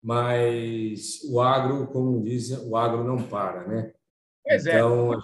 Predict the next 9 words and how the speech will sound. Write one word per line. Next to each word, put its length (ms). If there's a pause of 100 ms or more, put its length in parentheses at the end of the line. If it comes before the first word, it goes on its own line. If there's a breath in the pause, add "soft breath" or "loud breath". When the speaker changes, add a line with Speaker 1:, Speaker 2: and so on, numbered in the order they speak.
(140)
Speaker 1:
gente 200
tá 100
animado. 500 (480)
Speaker 2:
Ô, 280
ô, 40
Férez, 480
agora 360
você 180
falou, 180